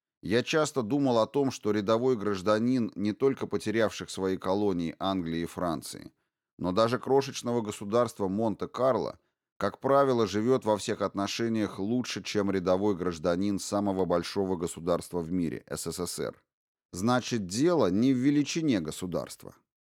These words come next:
Поэтому я не вижу причин, почему простые люди должны цепляться за лозунг «Единой неделимой России»,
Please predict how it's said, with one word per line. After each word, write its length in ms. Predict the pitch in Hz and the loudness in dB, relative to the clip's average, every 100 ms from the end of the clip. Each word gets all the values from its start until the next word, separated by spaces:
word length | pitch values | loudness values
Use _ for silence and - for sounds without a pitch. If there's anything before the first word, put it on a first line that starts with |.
| _ _ _ | _ _ _
Поэтому 480 | - 98 123 127 117 | 2 4 4 2 2
я 240 | 117 117 127 | 4 4 4
не 160 | 127 | 2
вижу 320 | 117 139 127 | 2 2 0
причин, 640 | 113 110 110 - 135 110 67 | -2 -4 -2 -2 0 -2 -2
почему 440 | 82 - 101 113 | -8 -4 -2 0
простые 560 | 110 95 92 - 107 95 | 0 0 -2 -4 0 0
люди 360 | 95 120 98 | 0 0 -2
должны 420 | 85 85 85 85 95 | 0 0 0 -2 -4
цепляться 600 | - 80 95 104 - 98 | -4 -4 0 2 0 -4
за 160 | 82 | 0
лозунг 600 | 90 92 110 101 95 95 | 0 2 2 2 0 -2
«Единой 600 | 85 87 80 85 107 104 | -4 -4 -4 -2 2 2
неделимой 680 | 95 92 80 82 82 85 87 | 2 0 0 -2 -2 0 0
России», 600 | 87 87 - 95 76 - | 0 -2 -4 -4 -4 -8